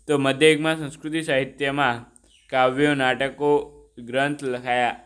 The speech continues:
અને ભાસ, કાલિદાસ, ભવભૂતિ જેવા કવિઓએ સાહિત્યને સમૃદ્ધ બનાવ્યું, બરાબર? આ કારણે મિત્રો તમે અહીં કહી શકો કે મધ્યયુગ સંસ્કૃતિ દરમિયાન, એટલે કે મધ્યયુગમાં સંસ્કૃતિનો પરિચય તમે આ રીતે આપી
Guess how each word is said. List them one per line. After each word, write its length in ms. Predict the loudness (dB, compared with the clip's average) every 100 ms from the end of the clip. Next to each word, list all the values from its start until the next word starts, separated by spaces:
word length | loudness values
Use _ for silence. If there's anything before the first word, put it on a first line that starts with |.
| -10
અને 220 | -2 -2
ભાસ, 540 | 0 4 6 6 0 -14 -6
કાલિદાસ, 540 | -4 0 2 0 0
ભવભૂતિ 1160 | -8 -4 -2 -2 -8 -20 _ _ -8 -4 0 0
જેવા 640 | 0 2 6 6 2 -8 _ -20 _ -2
કવિઓએ 460 | 0 4 6 6
સાહિત્યને 800 | 4 2 0 -2 -10 -6 -4 -2
સમૃદ્ધ 580 | -4 -6 -4 -2 -2 -2
બનાવ્યું, 760 | -2 2 2 2 0 -4 -8 -18 -20 _ 0
બરાબર? 240 | 4 4
આ 280 | 4 4 4
કારણે 440 | 4 4 4 2
મિત્રો 380 | -2 -4 -4 -4
તમે 260 | -4 -4 -4
અહીં 300 | -4 -4 -4
કહી 140 | -4
શકો 280 | -4 -4 -2
કે 140 | -2
મધ્યયુગ 440 | -2 -2 2 0 0
સંસ્કૃતિ 580 | -6 -10 -10 -4 -4
દરમિયાન, 540 | -2 -2 0 0 -4 -6 -16 _ _ -20 -20 -20 _ _ _ _ _ _ -4
એટલે 140 | -2
કે 80 | 0
મધ્યયુગમાં 880 | 0 -2 2 4 4 4 0 -2 -2
સંસ્કૃતિનો 1300 | -6 -8 -6 -2 0 -2 -6 -20 _ _ -4 -2
પરિચય 340 | 2 2 4 2
તમે 240 | 0 -2
આ 180 | 4 4
રીતે 220 | 4 4
આપી 500 | 2 2 0 0